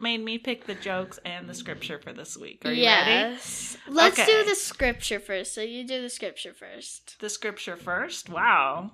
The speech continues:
Speaker 1: You're, uh, throwing me for a loop here. Okay, hold on. Let me get it pulled up. Okay, so this is from Matthew six, three through, I'm gonna read three through four.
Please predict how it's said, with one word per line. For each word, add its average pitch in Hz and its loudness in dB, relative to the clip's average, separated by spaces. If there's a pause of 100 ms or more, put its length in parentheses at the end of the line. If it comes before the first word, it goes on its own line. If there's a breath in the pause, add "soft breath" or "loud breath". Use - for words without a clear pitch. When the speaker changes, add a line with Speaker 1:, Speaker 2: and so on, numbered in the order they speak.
(120)
Speaker 1:
You're, 220 0
uh, 180 2 (280)
throwing 240 2
me 214 -4
for 226 -4
a 180 -2
loop 233 -2
here. 131 -4
Okay, 185 -4
hold 190 -8
on. 160 2
Let 160 -6
me 175 -12
get 180 -6
it 180 -10
pulled 165 -10
up. - -10 (880 loud breath)
Okay, 214 0
so 196 -4
this 233 -6
is 285 -10
from 220 -8
Matthew 196 -6
six, - -8 (280 soft breath)
three 254 -6
through, 196 -6
I'm - -10
gonna 208 -10
read 156 -10
three 190 -10
through 180 -10
four. - -10